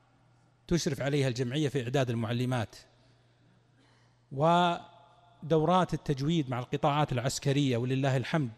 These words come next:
تقريبًا جميع القطاعات العسكرية، الدفاع المدني، حرس الحدود، الحرس الوطني،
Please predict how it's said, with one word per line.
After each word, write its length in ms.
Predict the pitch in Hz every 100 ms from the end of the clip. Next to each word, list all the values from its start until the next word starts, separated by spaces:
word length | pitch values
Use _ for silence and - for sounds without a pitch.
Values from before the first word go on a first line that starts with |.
| _
تقريبًا 400 | - - 196 165
جميع 400 | 151 147 202 214
القطاعات 520 | 185 - 165 156 151
العسكرية، 500 | 123 127 - 131 123
الدفاع 400 | 107 123 160 127
المدني، 500 | 127 127 131 127 123
حرس 340 | 110 139 135 -
الحدود، 520 | 120 139 127 147 131 - _ _ _ _ _ -
الحرس 960 | 135 127 127 127 123 120 - 147 135 -
الوطني، 680 | 127 151 165 147 143 139